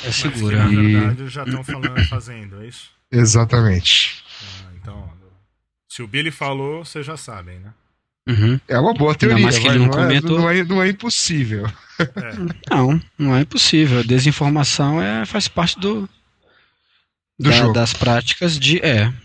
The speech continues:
Speaker 1: das práticas de, de inteligência, né?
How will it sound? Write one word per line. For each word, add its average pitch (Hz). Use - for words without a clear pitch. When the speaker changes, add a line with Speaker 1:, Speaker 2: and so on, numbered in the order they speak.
Speaker 1:
das 107
práticas 113
de, 170
de 127
inteligência, 139
né? 127